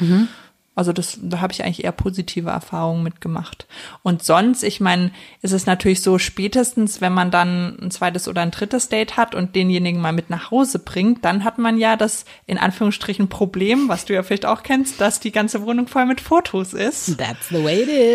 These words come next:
Speaker 1: is.
Speaker 2: Genau, und dann ist ja klar, da muss man's ja dann sagen oder vorher. Sonst denkt der andere, man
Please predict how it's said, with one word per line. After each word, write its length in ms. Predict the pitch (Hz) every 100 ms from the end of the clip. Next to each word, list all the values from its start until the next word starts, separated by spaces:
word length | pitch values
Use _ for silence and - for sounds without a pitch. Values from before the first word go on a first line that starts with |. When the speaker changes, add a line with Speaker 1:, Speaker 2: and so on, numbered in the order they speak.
| 247
Speaker 1:
is. 280 | - - -
Speaker 2:
Genau, 460 | 277 285 247 208 208
und 220 | 208 - 185
dann 480 | 190 208 233 311
ist 240 | 220 247 277
ja 120 | 226
klar, 440 | - 240 226 254 262
da 120 | 214
muss 260 | 233 254 175
man's 260 | 170 180
ja 120 | 185
dann 340 | 190 190 180 175
sagen 460 | - 180 170 170 175
oder 300 | 185 - -
vorher. 420 | - 180 175 170
Sonst 340 | 190 190 -
denkt 220 | 180 185
der 80 | -
andere, 540 | 185 185 185 180 180 -
man 520 | 185 170 170 175 175